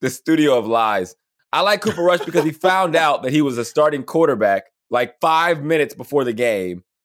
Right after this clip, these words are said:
Speaker 1: He's in the prime time. He's on the road against a pretty decent team, and he's backing up Dak Prescott. Mike White balled out, but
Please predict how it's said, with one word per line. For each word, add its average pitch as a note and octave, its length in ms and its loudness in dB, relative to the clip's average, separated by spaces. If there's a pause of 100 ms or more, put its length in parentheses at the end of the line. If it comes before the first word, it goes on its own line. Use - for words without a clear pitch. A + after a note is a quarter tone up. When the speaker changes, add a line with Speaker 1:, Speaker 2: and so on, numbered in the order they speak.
(160)
Speaker 1:
He's A#2+ 180 -6 (160)
in F#3+ 200 0
the G#3 100 2
prime C#3 360 0
time. G2 440 -4 (280)
He's D3 260 0 (100)
on G3 260 2
the G#3 100 0
road A#2+ 520 2
against C3 320 -8
a C3 60 -4
pretty F3 320 -4
decent D3+ 440 -8
team, A#2+ 400 -6 (420)
and C#3+ 160 -2
he's C3 140 -4
backing C3+ 360 -4
up A#2 120 -6
Dak A2+ 240 -2
Prescott. G#2 340 -2
Mike D3 240 -2
White D#3+ 320 0
balled C3+ 280 4
out, C3 300 0 (540)
but C#3 300 0